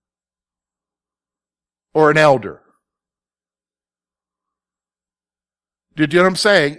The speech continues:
And if you don't meet the qualifications, that's not saying you're less than, it's just saying you don't meet the what? Qualifications. Am I correct? Okay. Now he's gonna say, if you desire it, it's a good thing, but you got to what?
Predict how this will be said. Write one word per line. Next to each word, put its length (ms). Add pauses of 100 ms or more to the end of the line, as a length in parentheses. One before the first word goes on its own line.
And 240
if 160
you 60
don't 260
meet 180
the 80
qualifications, 880
that's 200
not 180
saying 240
you're 140
less 280
than, 260
it's 140
just 240
saying 220
you 80
don't 240
meet 240
the 100
what? 340 (1300)
Qualifications. 1040
Am 120
I 80
correct? 500 (1120)
Okay. 340 (360)
Now 180
he's 180
gonna 220
say, 260
if 100
you 100
desire 540
it, 100
it's 100
a 40
good 200
thing, 200
but 200
you 80
got 500
to 160
what? 480